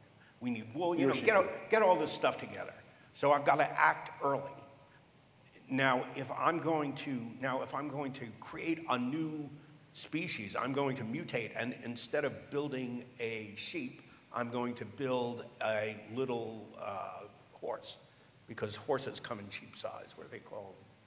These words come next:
Speaker 1: Well, anyway, they're called
Speaker 2: Shetland ponies? Or
Speaker 1: Shet-,
Speaker 2: I
Speaker 1: yeah,
Speaker 2: all
Speaker 1: yeah.
Speaker 2: right, all right.
Speaker 1: They're li-, to do that, I,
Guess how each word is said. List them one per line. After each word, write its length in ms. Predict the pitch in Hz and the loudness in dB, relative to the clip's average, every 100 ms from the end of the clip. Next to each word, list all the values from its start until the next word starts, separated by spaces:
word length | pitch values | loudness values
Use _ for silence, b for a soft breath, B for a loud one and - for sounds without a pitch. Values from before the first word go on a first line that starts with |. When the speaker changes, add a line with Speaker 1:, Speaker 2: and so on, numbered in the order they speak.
| - - | -12 -4
Speaker 1:
Well, 200 | 120 98 - | -2 -4 -12
anyway, 160 | - - - - | -14 -14 -18 -12
they're 100 | - | -12
called 160 | - - | -10 4
Speaker 2:
Shetland 340 | 156 147 135 | 6 6 4
ponies? 380 | 139 139 147 139 | 6 6 4 0
Or 60 | 120 | 4
Speaker 1:
Shet-, 140 | 156 | 6
Speaker 2:
I 60 | - | 10
Speaker 1:
yeah, 120 | 147 | 10
Speaker 2:
all 160 | 131 139 | 10 8
Speaker 1:
yeah. 160 | 113 | 6
Speaker 2:
right, 100 | 110 | 6
all 60 | 101 | 0
right. 160 | 90 | 0
Speaker 1:
They're 140 | 120 127 | 0 0
li-, 260 | 135 131 - B B 156 143 - - - | 0 -4 -8 B B -18 -12 -10 -10 -8
to 120 | 156 | -8
do 260 | 135 190 147 | -6 -6 -2
that, 420 | 208 165 107 - - - - - - - - - - - | 2 4 2 -2 -10 -20 -20 -20 -20 -20 -20 -20 -18 -6
I, 120 | - | -6